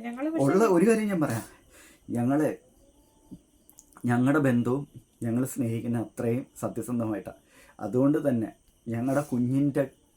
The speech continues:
Speaker 2: കുഞ്ഞിനെ ഓർത്ത് ഞങ്ങളുടെ കണ്ണീര് വരുന്ന ഓരോ കണ്ണുനീരിനും ഇങ്ങനെ പറയുന്ന ഓരോ ആൾക്കാർ അനുഭവിക്കും. സത്യമായിട്ട് പറയാ, എനിക്ക് അത്രയും വേദനയുണ്ട്. കാരണം ഇവർക്കും ഒക്കെ ആണെങ്കിൽ നാളൊരു സമയത്തല്ല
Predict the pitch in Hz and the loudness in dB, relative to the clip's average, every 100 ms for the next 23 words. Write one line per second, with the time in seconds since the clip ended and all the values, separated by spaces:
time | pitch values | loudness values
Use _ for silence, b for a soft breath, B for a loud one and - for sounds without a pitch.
0 | _ - 123 135 170 156 135 143 127 123 | _ -6 0 2 4 4 4 0 0 -2
1 | - 123 117 127 135 120 117 117 139 139 | -2 -2 -2 0 -2 -2 -4 -2 -4 -2
2 | 120 117 113 104 98 - _ _ _ _ | -2 0 -2 -4 -8 -12 _ _ _ _
3 | _ _ _ _ _ _ - - 113 117 | _ _ _ _ _ _ -16 -6 -4 -2
4 | 113 110 110 113 110 104 117 101 95 113 | -2 -2 -2 -2 -2 -2 -2 -2 -6 -6
5 | 107 101 92 98 92 - b b b b | -6 -6 -6 -6 -8 -12 b b b b
6 | b b _ _ _ _ - 139 - 170 | b b _ _ _ _ -8 -6 -2 0
7 | 175 185 151 113 110 B B B B B | 2 2 2 0 -2 B B B B B
8 | B B 131 - - - 240 156 147 143 | B B 0 0 0 0 2 2 4 2
9 | 120 131 135 151 - _ _ b b b | 0 -2 -2 -4 -6 _ _ b b b
10 | _ _ _ - 117 151 151 185 156 165 | _ _ _ -4 0 0 2 0 0 0
11 | 156 147 143 147 139 123 135 135 139 135 | 2 4 2 2 2 0 -2 -2 0 0
12 | 131 123 | 0 -2